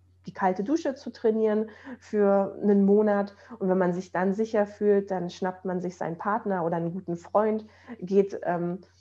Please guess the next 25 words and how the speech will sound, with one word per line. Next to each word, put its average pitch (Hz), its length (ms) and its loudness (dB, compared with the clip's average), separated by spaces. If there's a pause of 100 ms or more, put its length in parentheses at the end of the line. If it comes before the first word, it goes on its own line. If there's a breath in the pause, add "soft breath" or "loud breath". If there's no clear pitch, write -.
zu - 160 -4
einer, 175 240 0
zu - 120 -4
einer 180 140 2
Badestelle, 196 640 0
die 185 80 -2
man 175 180 -2
vielleicht 175 300 -8
noch 185 120 -4
aus 185 180 -4
dem 185 120 -4
Sommer 240 320 -2
kennt, 220 420 -6
wo 170 80 -4
man 170 220 -6
also 170 280 -8
weiß, 190 420 -6 (220)
wie 202 100 0
komme 196 220 -2
ich 190 100 -6
da 175 100 -2
gut 202 300 -6
rein 190 220 0
und 175 240 -6
raus, 466 360 -2